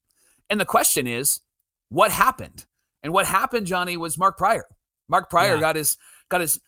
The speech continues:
Speaker 1: fingerprints all over Tyler Anderson and helped him
Speaker 2: That's
Speaker 1: to
Speaker 2: right.
Speaker 1: figure out what kind of pitcher he is.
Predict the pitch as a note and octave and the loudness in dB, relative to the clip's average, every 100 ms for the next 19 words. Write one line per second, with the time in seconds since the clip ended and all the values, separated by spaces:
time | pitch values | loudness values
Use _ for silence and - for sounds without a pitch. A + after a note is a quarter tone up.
0 | _ - - A#3+ F#3+ D#3+ B2+ - E3+ G3 | _ -10 -6 -4 -4 -8 -4 -4 0 0
1 | G3+ G3+ F3 C3 A#2 C3 _ _ _ _ | 2 0 0 -4 -8 -12 _ _ _ _
2 | _ D#3+ E3+ D#3+ F3+ E3+ C3+ G#2+ B2 B2 | _ 0 2 2 -2 -2 -4 -4 -8 -4
3 | E3 F3+ - C3+ D3 D3 D#3+ D3+ D3+ F3 | -2 -2 -4 -2 2 2 0 0 0 0
4 | D#3+ F3 F3 - - G#3+ - B2 A#2+ C3 | -4 -4 -4 -4 -6 -8 -6 -8 -6 -2
5 | G3+ B2+ D3 | 0 0 -4